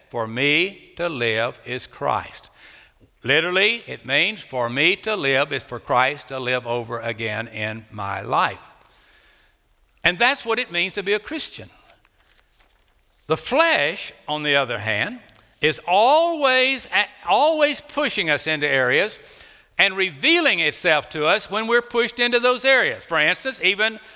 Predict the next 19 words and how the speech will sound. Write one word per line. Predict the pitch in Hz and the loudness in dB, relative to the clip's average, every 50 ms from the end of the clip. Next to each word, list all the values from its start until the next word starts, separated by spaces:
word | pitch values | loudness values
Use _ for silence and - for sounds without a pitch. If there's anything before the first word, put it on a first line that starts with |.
| - - - | -20 -8 0
in, | - 175 180 170 170 160 - | 2 2 2 0 -2 -4 -4
in, | 160 175 175 | -4 -4 -2
when | 170 190 185 | -2 -2 -2
it | 180 | 0
comes | - 175 180 185 170 | 0 0 0 0 0
around | 190 196 208 214 220 226 226 | -2 0 2 2 2 2 0
the | 233 220 | -4 -12
church, | - - - 302 302 254 139 - - - - - _ _ _ _ _ _ _ | -10 -4 -2 0 0 0 -2 -4 -8 -18 -20 -20 _ _ _ _ _ _ _
you | - 185 214 - | -2 -2 -2 -2
c-, | - | -2
the | 170 180 160 | -2 -2 -2
flesh, | - - - 254 294 311 294 262 220 - - - - - | -2 -2 0 2 4 4 4 2 0 -2 -8 -14 -10 -6
you | 185 208 | -4 -2
know, | 208 214 220 | 0 2 2
you | 214 196 185 | 2 0 0
come | - 220 240 220 196 | 2 0 0 0 0
to | 190 | -4
church | - - 196 208 240 269 262 - | -4 -2 0 2 2 2 0 -2
and, | 165 143 127 | -8 -10 -10